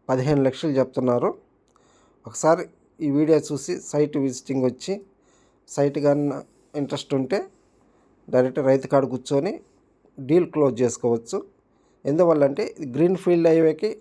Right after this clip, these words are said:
ఆనుకొని ఉంటుంది ఈ ప్రాపర్టీ. చాలా బెస్ట్ ఇన్వెస్ట్‌మెంట్ కూడా. విజయవాడ to బెంగళూరు సిక్స్ లైన్ అండి ఇది. విజయవాడ to బెంగళూరు సిక్స్ లైన్కి ఆనుకొని వస్తుందండి ఈ ప్రాపర్టీ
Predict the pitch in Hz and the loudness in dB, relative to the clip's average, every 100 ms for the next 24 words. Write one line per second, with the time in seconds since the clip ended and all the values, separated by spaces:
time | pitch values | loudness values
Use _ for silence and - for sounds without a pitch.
0 | 147 143 147 143 131 123 131 143 180 - | -2 0 2 2 2 0 -2 -2 -4 -4
1 | 131 120 127 190 202 135 131 113 120 - | -4 -4 -6 -8 -8 -4 -2 -2 -4 -4
2 | 131 127 127 135 120 120 123 151 330 _ | -4 -2 -4 -6 -6 -4 0 0 -2 _
3 | _ _ _ _ _ _ _ _ _ _ | _ _ _ _ _ _ _ _ _ _
4 | _ _ _ - 135 180 180 180 180 202 | _ _ _ -8 0 4 6 4 2 -2
5 | 196 139 135 135 117 104 - _ - - | 2 2 4 2 -2 -2 -10 _ -16 -14
6 | - 185 156 117 110 107 110 147 - _ | -8 2 2 2 0 -4 -4 -6 -8 _
7 | _ _ _ _ 131 120 151 151 147 - | _ _ _ _ -10 0 4 4 4 0
8 | 208 139 120 120 117 107 170 - _ _ | -4 -2 -2 0 0 0 -4 -8 _ _
9 | _ _ - 151 - - 190 175 175 233 | _ _ -18 -16 -12 -2 0 0 -2 -8
10 | - 143 139 143 139 127 120 123 120 123 | -8 -2 -2 0 0 0 -2 -4 -2 -4
11 | 202 143 - 131 123 123 | -6 -8 -6 -4 -4 -6